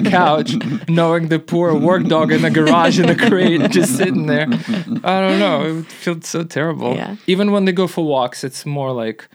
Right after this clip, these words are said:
Speaker 1: just to get a workout, but they're not allowed to, like, lounge around and just sniff for hours and stuff.
Speaker 2: Mm-hmm.
Speaker 1: 'Cause, yeah.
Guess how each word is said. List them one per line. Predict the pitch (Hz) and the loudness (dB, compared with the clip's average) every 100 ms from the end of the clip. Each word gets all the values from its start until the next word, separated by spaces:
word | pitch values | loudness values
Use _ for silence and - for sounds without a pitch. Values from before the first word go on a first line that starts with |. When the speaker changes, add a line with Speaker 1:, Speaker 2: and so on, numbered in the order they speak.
| _ _ _ - | _ _ _ -8
Speaker 1:
just | 139 139 | -8 -8
to | 143 | -6
get | 143 131 - _ - | -4 -4 -6 _ -8
a | 127 113 - | -4 -4 -6
workout, | 135 175 190 185 170 | -6 -4 -2 -2 0
but | 151 | 0
they're | 151 160 | 0 -2
not | 151 143 | -2 -2
allowed | 143 135 131 | -2 -2 -4
to, | 135 | -8
like, | 117 - | -8 -8
lounge | 135 131 123 | -8 -6 -6
around | 120 120 120 123 | -6 -4 -4 -4
and | 123 120 110 | -6 -8 -10
just | - | -10
sniff | - - 127 123 | -10 -8 -6 -8
for | - - - 131 120 | -10 -20 -12 -8 -6
hours | 120 117 117 120 117 | -4 -4 -4 -8 -8
and | 117 | -12
stuff. | - - 117 - | -10 -8 -8 -8
Speaker 2:
Mm-hmm. | 113 95 92 87 98 | -14 -12 -12 -12 -8
Speaker 1:
'Cause, | 135 - _ | -8 -10 _
yeah. | 104 95 | -14 -12